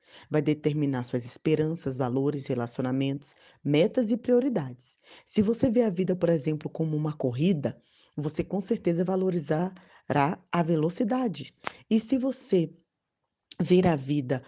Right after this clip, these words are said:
como uma maratona, você vai valorizar a resistência. Se você vê uma, uma vida como uma batalha ou um jogo, vencer será muito importante pra você. Qual é a sua visão de vida?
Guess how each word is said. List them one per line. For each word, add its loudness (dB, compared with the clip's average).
como 4
uma 4
maratona, 4
você 4
vai 2
valorizar 2
a 2
resistência. 2
Se -4
você 4
vê -4
uma, -4
uma 0
vida 0
como -4
uma 0
batalha -2
ou 6
um 4
jogo, 0
vencer 0
será 0
muito -2
importante -2
pra 0
você. -4
Qual 6
é 4
a 0
sua 0
visão 0
de -2
vida? -6